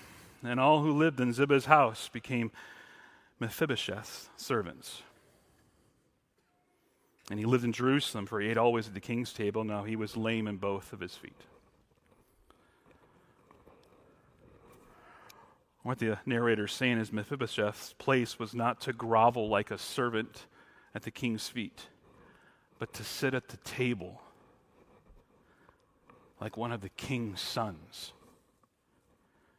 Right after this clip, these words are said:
Something that was mentioned four times. See, the narrator's wanting us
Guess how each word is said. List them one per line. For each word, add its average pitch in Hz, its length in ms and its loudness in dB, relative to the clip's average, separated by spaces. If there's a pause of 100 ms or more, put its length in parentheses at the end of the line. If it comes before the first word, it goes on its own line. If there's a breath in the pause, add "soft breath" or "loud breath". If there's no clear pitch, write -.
(2000)
Something 110 480 0 (540 soft breath)
that - 120 -6
was 131 160 -2
mentioned 120 500 0
four 147 340 -2
times. - 680 -6 (2250)
See, 117 60 -6
the 104 100 -6
narrator's 120 600 2
wanting 123 400 0
us 104 240 -8